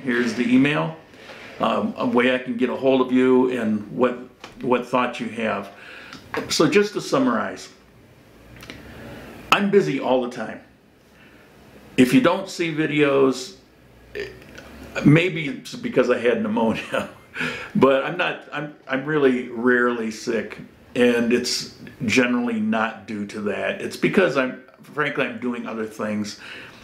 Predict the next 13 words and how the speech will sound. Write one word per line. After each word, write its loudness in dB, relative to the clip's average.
and -2
it's, -6
uh, -4
not -4
something -6
that -6
I -4
have -6
shared 2
in -2
the -2
past, -6
really. -6